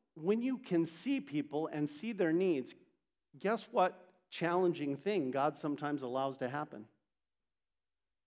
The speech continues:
He hasn't given you the resource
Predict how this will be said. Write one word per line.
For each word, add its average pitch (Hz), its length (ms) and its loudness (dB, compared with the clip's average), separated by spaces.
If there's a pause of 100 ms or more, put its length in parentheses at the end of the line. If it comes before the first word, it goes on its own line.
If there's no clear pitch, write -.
He 180 120 -6
hasn't 151 360 0
given 143 340 0
you 156 260 2
the 123 160 -4
resource 123 1000 -8